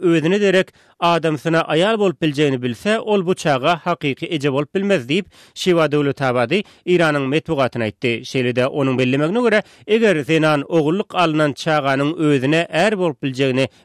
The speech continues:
bilse, bu ýagdaýda sagdyn maşgala dörep bilmeýär.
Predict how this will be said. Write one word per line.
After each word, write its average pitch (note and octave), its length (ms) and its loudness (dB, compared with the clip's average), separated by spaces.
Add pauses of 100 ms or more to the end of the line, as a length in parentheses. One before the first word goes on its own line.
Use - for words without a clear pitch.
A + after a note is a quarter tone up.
bilse, C3+ 440 0 (300)
bu F3 260 2
ýagdaýda D3 600 0 (240)
sagdyn D#3+ 460 0
maşgala C3 600 -2
dörep C3+ 300 0
bilmeýär. G#2+ 380 -2